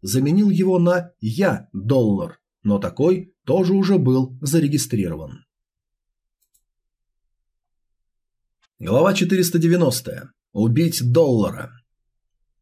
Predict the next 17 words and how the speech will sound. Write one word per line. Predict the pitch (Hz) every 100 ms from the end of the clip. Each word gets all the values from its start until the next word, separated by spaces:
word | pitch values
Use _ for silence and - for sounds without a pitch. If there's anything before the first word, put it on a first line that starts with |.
| _
Хан | - 143 151
Сень | 151 - 214 202
попробовал | 196 175 190 202 185 190
ещё | 170 170 170 202
несколько | 180 185 170 175 170 180
раз, | 165 - - - _ -
но | 104
даже | 143 135 139
такой | 147 156 147
ник, | 165 165 -
как | - 107 120
доллар | 175 160 113 98
девять | 104 147 139 123
тысяч | 175 135 -
пятьсот | - 120 - 156
двадцать | 117 123 123 -
семь, | - 165 190 170